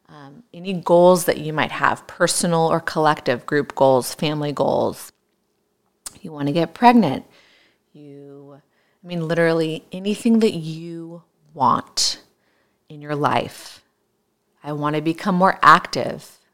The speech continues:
I'd like to become more in shape. I want to be healthier. What is it that you want? Think about that right now as you're listening to this. Just start thinking about, what is there something that you want? I think pretty much everyone usually wants something in their life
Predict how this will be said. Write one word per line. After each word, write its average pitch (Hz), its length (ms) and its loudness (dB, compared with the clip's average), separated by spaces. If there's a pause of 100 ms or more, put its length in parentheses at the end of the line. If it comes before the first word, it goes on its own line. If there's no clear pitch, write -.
(120)
I'd 127 100 -20
like 135 160 -8
to - 80 -8
become 151 320 -6
more 147 180 -8
in 143 120 -6
shape. 131 500 -2 (100)
I 175 60 -20
want 202 140 0
to 214 40 2
be 220 120 0
healthier. 190 680 -4 (520)
What 175 240 0
is 220 180 4
it 226 120 -2
that 160 140 0
you 156 300 -12
want? 156 460 0
Think 262 280 -4
about 190 320 -4
that - 220 4
right 185 240 0
now 165 580 -2
as 151 160 -4
you're 170 100 0
listening 165 360 -2
to 131 140 -6
this. 110 260 -4
Just - 300 -6
start - 280 0
thinking 196 300 -2
about, 160 160 0
what 226 140 2
is 285 100 0
there 247 160 -2
something 233 380 0
that 226 100 0
you 196 140 2
want? 180 260 6
I 208 40 -2
think 220 200 -4
pretty 262 220 -2
much 262 180 4
everyone 170 380 2
usually 160 280 2
wants 147 300 0
something 147 420 -2
in 131 80 -2
their 123 140 0
life 98 460 0